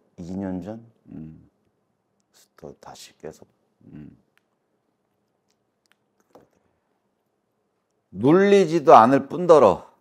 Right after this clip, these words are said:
Speaker 2: 신명은,
Speaker 1: 네.
Speaker 2: 어? 신명 누를 수 있는 제자 있으면 나와보라 그래. 어? 잠시 잠깐 시간을 벌어주는 것 뿐이야.
Speaker 1: 그러니까 한 오 년 정도.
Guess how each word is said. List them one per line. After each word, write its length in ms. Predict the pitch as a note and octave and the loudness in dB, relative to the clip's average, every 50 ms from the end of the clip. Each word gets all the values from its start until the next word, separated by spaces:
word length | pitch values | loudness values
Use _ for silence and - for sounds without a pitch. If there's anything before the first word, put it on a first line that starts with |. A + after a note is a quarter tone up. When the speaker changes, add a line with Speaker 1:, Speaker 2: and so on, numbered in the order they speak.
| _ _ _ | _ _ _
Speaker 2:
신명은, 720 | - - D#3 D#3+ D#3+ D3+ C3+ A#2+ A2 G#2+ A2+ C#3 D#3 - _ _ _ | -20 -16 -12 -10 -6 -6 -6 -4 -6 -6 -6 -8 -10 -14 _ _ _
Speaker 1:
네. 140 | - - _ _ _ | -20 -20 _ _ _
Speaker 2:
어? 240 | - - - D3+ F3+ - _ _ _ _ _ _ _ _ _ _ _ _ | -10 -8 -8 -8 -8 -12 _ _ _ _ _ _ _ _ _ _ _ _
신명 460 | - - E3 F#3 F#3+ F#3+ E3+ D#3 B2 | -18 -14 -10 -6 -4 -4 -4 -4 -6
누를 240 | A2+ A#2+ C#3 D3 C3+ | -6 -6 -6 -8 -8
수 140 | - C#3 | -10 -10
있는 500 | C3 B2+ C3 C3 B2 A#2+ G#2+ F#2+ F2 - _ _ _ _ _ _ _ _ _ _ | -8 -8 -6 -6 -6 -8 -8 -10 -12 -18 _ _ _ _ _ _ _ _ _ _
제자 280 | _ - A#2 A#2+ A#2 B2+ | _ -6 -4 -4 -4 -4
있으면 280 | B2 - - A2+ G#2+ F2 | -6 -6 -8 -10 -6 -2
나와보라 480 | F#2 G2 G#2+ G#2+ G2+ G#2 G2+ F#2+ F2 | 0 2 2 2 2 -2 -4 -6 -8
그래. 180 | D#2+ D#2 D2+ - _ _ _ _ _ _ _ _ _ - | -10 -12 -16 -18 _ _ _ _ _ _ _ _ _ -20
어? 120 | F2+ A2+ - _ _ _ _ _ _ _ _ _ _ _ | -20 -20 -20 _ _ _ _ _ _ _ _ _ _ _
잠시 480 | - - - A2 C3+ D#3+ D3 - - - | -16 -8 -6 -6 -6 -6 -8 -12 -8 -6
잠깐 380 | D#3 C#3+ C#3 C3 - B2 B2 | -6 -6 -6 -6 -8 -8 -8
시간을 460 | A#2+ - - - D#3+ D3+ C#3+ C#3 B2 - | -10 -10 -14 -12 -10 -10 -8 -10 -12 -12
벌어주는 420 | - G2 G2+ G#2+ G#2 G#2 G#2 G2 | -12 -10 -10 -10 -10 -12 -14 -14
것 140 | F#2 F2+ - | -14 -16 -16
뿐이야. 640 | - - C#3+ D3 C#3 A#2 F#2+ D#2+ D2 D2+ - - - _ _ _ _ _ _ _ _ _ _ _ _ _ - | -16 -16 -14 -12 -12 -10 -10 -12 -14 -16 -20 -20 -20 _ _ _ _ _ _ _ _ _ _ _ _ _ -20
Speaker 1:
그러니까 320 | E2+ E2 D#2 - E2 D#2+ | -20 -20 -20 -20 -18 -16
한 60 | G#2 G2 | -14 -14
오 180 | E2 E2 F2 | -14 -12 -12
년 240 | F#2+ G2 G2+ F#2+ F2+ | -12 -10 -10 -12 -12
정도. 560 | F2+ F2 E2+ D#2 C#2+ D#2+ D2+ D2 C#2 C2+ - | -14 -14 -16 -16 -18 -18 -18 -20 -20 -20 -20